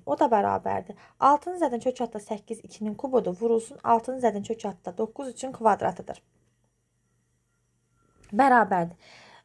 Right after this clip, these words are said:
Ə, islah getsə, burada qalar kök altında iki vurulsun. Üçüncü zərəcənin kök altında üç. O da bərabər. Kökün altında. İndi ikinin yerinə, baxın, ikinin yerinə B kubu yazıram. B kubu vurulsun. Ə,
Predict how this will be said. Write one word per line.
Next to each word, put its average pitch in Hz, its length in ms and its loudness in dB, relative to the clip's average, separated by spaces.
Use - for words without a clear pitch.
Ə, 247 380 4
islah 359 320 2
getsə, 302 320 -2
burada 277 160 0
qalar 262 260 6
kök 269 220 -4
altında 214 400 0
iki 220 160 -14
vurulsun. 220 720 -2
Üçüncü 269 400 -6
zərəcənin 208 340 4
kök 226 300 -4
altında 202 460 -4
üç. - 240 -16
O 269 100 0
da 269 140 6
bərabər. 185 400 0
Kökün 285 320 -2
altında. 202 460 -2
İndi 240 220 -4
ikinin 370 400 -4
yerinə, 233 380 4
baxın, 220 260 -6
ikinin 277 400 -10
yerinə 180 320 0
B 220 160 4
kubu 427 240 6
yazıram. 190 540 2
B 226 120 -4
kubu 185 300 -6
vurulsun. 247 720 2
Ə, 214 320 0